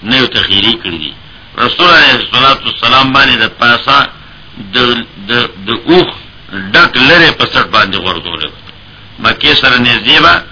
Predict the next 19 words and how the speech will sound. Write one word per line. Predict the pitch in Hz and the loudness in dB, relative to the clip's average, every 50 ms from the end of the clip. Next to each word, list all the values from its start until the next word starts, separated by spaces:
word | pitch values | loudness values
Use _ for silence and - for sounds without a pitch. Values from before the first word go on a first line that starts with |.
| - - - - - - - - - 107 | -18 -20 -20 -20 -20 -20 -20 -20 -10 -4
اوښانه | 117 147 151 - 127 151 160 156 143 131 120 | -2 -2 0 2 2 4 4 4 4 4 4
رالیده، | 117 110 104 104 101 98 90 110 104 87 - - - - - - | 2 2 2 0 -2 -2 -2 -2 -2 -2 -4 -10 -18 -20 -20 -8
مجزره | - 110 117 110 87 78 85 110 117 120 127 123 117 | -4 -2 -2 -2 -2 -4 -4 0 2 4 4 4 4
وه. | 95 78 - - - - - - - - - - - - - - - | 2 0 -2 -8 -20 -20 -20 -20 -20 -20 -20 -20 -20 -20 -20 -8 -4
کوم | 139 143 139 120 | -2 -2 0 0
ځای | 127 156 151 - | 0 0 0 2
سره | - 147 143 131 | 2 0 0 0
چې | - 127 | -2 -4
اوس | 127 113 170 180 - - - - - - - - - - - - - - - - - - - - - - - - - - - - - - - 95 85 | -2 0 0 0 0 -2 -6 -12 -20 -20 -20 -20 -20 -20 -20 -20 -20 -20 -20 -20 -20 -20 -20 -20 -20 -20 -20 -20 -20 -20 -20 -20 -20 -20 -18 -8 -2
زمزم | 107 131 127 123 117 123 147 147 135 | 0 2 2 2 2 2 2 2 0
کوی | - - 123 120 127 131 127 | 0 0 0 2 2 2 2
دی، | 113 104 82 - - - - - - - - - 90 104 | 0 0 -4 -6 -10 -16 -20 -20 -20 -20 -20 -10 -4 0
دې | 143 156 | 0 2
مقام | 147 135 123 - - 117 107 98 85 78 | 2 0 0 2 2 2 2 0 -2 -8
کې. | 82 78 - - - - - - - - - - - - - - | -12 -14 -14 -16 -20 -20 -20 -20 -20 -20 -20 -20 -20 -20 -12 -6
نو | 113 120 | -4 -2
دلته | 120 156 170 160 - 151 135 | 0 2 0 2 2 2 2
بیا | 123 123 113 107 | 4 4 4 4
رالول. | 104 101 98 95 85 78 | 4 4 2 2 0 -4